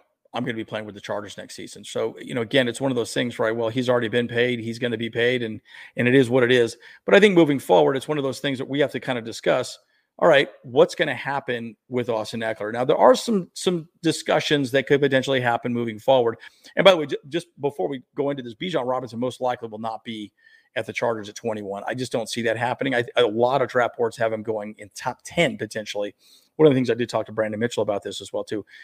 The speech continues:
This is on our, this is one of the comments on our videos, uh, from, uh, Sunday. But let's go into some interesting scenarios, um, that I thought was pretty interesting, uh, regarding Austin Eckler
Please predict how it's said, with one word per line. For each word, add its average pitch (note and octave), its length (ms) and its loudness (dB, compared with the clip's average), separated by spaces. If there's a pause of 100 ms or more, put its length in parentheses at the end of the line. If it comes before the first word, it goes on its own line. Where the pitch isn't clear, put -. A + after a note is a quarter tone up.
This C3 120 -2
is A#2+ 40 0
on B2+ 80 2
our, A2 220 -2 (360)
this D3 120 4
is C#3 100 2
one C3 220 2
of B2+ 60 2
the A#2 40 -4
comments A2+ 380 -4
on A2 80 -4
our G#2 120 -6
videos, G#2+ 520 -4
uh, G2+ 220 -6
from, G2+ 280 -8
uh, G2 140 -14
Sunday. C3+ 380 2 (840)
But - 120 2
let's G3+ 140 10
go D4+ 160 8
into F3+ 420 6 (380)
some F3 200 2
interesting F3 360 0
scenarios, C#3 800 2 (480)
um, A#2+ 420 6 (100)
that C3+ 140 6
I C3 60 4
thought D#3 120 2
was C3 140 -6
pretty C3+ 240 -2
interesting, A#2+ 580 -6 (520)
uh, B2 160 2 (100)
regarding B2+ 640 4
Austin A#2 380 -2
Eckler A2+ 400 -4